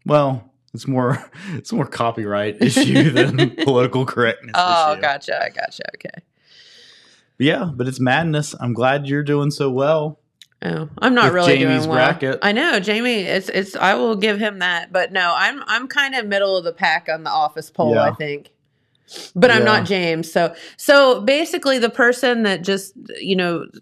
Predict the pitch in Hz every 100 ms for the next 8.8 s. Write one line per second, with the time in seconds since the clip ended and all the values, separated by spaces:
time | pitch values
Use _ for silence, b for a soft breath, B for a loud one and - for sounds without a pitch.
0 | _ _ - 190 185 190 190 185 165 -
1 | 190 190 - 180 180 180 - 190 196 190
2 | 175 170 165 202 185 165 151 - 170 165
3 | 135 - - 120 113 110 117 _ _ -
4 | 202 180 170 165 160 _ _ _ _ 196
5 | 185 - 302 302 _ _ _ _ - 214
6 | 214 202 190 185 240 240 302 403 392 277
7 | 220 180 190 208 127 - _ _ B B
8 | B - - - - 123 110 104